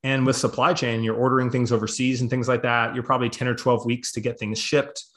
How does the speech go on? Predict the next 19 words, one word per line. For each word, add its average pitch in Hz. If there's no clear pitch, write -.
you 98
know, 95
factory 139
set 131
up. 127
I 110
think 127
that 120
it's 107
realistic 131
for 120
someone, 110
if 101
you 110
have 104
a 98
good 120
idea 117
today, 107